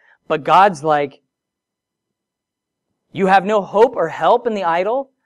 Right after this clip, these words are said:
but in me you have hope, help, and infinitely more because you have me." God claimed Israel as His own. He says, "I formed you as my servant."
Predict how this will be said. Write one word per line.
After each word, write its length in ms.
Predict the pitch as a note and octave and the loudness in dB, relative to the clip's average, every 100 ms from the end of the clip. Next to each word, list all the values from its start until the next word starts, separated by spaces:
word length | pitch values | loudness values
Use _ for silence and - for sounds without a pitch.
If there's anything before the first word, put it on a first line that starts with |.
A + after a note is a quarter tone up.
| _ | _
but 120 | F#3 | -2
in 160 | F3 F3 | -2 -4
me 240 | F#3 A3+ | -4 -4
you 160 | G3 G3+ | -4 -4
have 200 | D#3 C#3 | -2 -4
hope, 340 | D#3+ A3+ A#3 - _ | 4 4 2 -8 _
help, 440 | - G3 G#3+ _ F3+ | 2 4 2 _ -8
and 180 | F#3 - | -8 -4
infinitely 540 | G#3 A3+ G#3+ G3+ F#3+ | -2 -2 -2 -2 -2
more 440 | F3+ F3+ D3 G2 _ _ | 0 4 4 0 _ _
because 280 | D3+ F#3 D3+ | -12 -10 -8
you 60 | D#3+ | -8
have 240 | C3+ B2 | -8 -10
me." 300 | C3 F#3 _ _ _ _ _ _ _ _ _ _ _ _ _ _ _ _ _ _ _ _ _ | -12 -14 _ _ _ _ _ _ _ _ _ _ _ _ _ _ _ _ _ _ _ _ _
God 380 | C3+ D#3+ G3+ E3 | 0 6 6 4
claimed 340 | - E3 D#3+ C#3+ | -6 -4 -4 -6
Israel 420 | E3 E3 F3 E3 | -4 -2 2 0
as 80 | C#3+ | 0
His 180 | C#3 E3 | -4 -2
own. 380 | F3+ G3 G3 | 0 0 -4
He 120 | D3 B2 | -8 -12
says, 220 | C3+ A#2 | -12 -10
"I 100 | G#2 | -12
formed 460 | _ D3+ D3+ D#3+ | _ -4 -4 -4
you 100 | D3+ | -4
as 160 | C3+ B2 | -6 -6
my 160 | A2+ G#2+ | -10 -12
servant." 520 | - F#3+ F#3+ F#3 | -8 -2 -2 -2